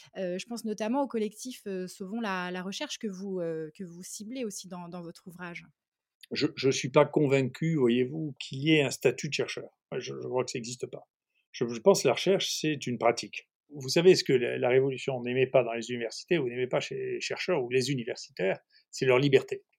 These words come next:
Speaker 2: Et le, la, la, les universités avaient développé une liberté extraordinaire qui est liée au fait que les, les universités avaient deux maîtres,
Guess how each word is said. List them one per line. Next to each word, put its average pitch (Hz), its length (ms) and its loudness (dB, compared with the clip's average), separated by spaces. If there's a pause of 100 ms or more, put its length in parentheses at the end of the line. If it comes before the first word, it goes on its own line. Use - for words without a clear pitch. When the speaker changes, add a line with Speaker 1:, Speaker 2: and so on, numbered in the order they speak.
Speaker 2:
Et 143 100 6
le, 143 220 10
la, 131 420 4
la, 123 480 -2
les 127 200 4
universités 165 720 6
avaient 123 640 2
développé 160 480 6
une 135 140 2
liberté 147 840 -4
extraordinaire 120 760 -2
qui - 160 -6
est 160 100 0
liée 143 200 2
au 160 100 6
fait 196 280 -2
que 156 100 -4
les, 139 320 0 (400)
les 135 200 0
universités 147 540 6
avaient 147 200 8
deux 151 220 10
maîtres, - 380 -4